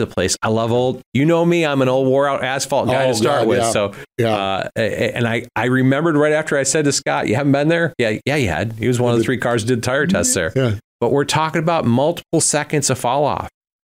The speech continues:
Speaker 2: Yeah, it's gonna
Speaker 1: Like,
Speaker 2: be crazy.
Speaker 1: like, I don't wanna say tire fall off because we don't like tires falling off,
Speaker 2: No,
Speaker 1: right?
Speaker 2: no, exactly.
Speaker 1: So,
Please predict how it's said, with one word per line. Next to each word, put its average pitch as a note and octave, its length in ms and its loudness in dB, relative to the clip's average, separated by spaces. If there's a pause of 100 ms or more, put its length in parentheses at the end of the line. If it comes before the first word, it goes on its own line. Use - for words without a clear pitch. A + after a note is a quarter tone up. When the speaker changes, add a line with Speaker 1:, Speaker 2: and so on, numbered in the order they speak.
(220)
Speaker 2:
Yeah, G#2 240 0 (160)
it's C3+ 140 0
gonna E3+ 180 2
Speaker 1:
Like, C3+ 40 0
Speaker 2:
be B2+ 100 2
crazy. A2 420 0
Speaker 1:
like, G2 120 -2
I B2+ 100 -2
don't G#3+ 100 2
wanna A3+ 120 2
say G3+ 140 0
tire F3 320 0
fall A2+ 220 0
off G2 140 -4
because A#2 280 -2
we C#3+ 80 2
don't D#3 160 0
like D3 160 -2
tires A2 280 0
falling F#2 280 0
off, D#2 200 -2
Speaker 2:
No, C#3 120 2
Speaker 1:
right? B2 200 -2
Speaker 2:
no, A2+ 280 0
exactly. A#2 300 2
Speaker 1:
So, A2 260 0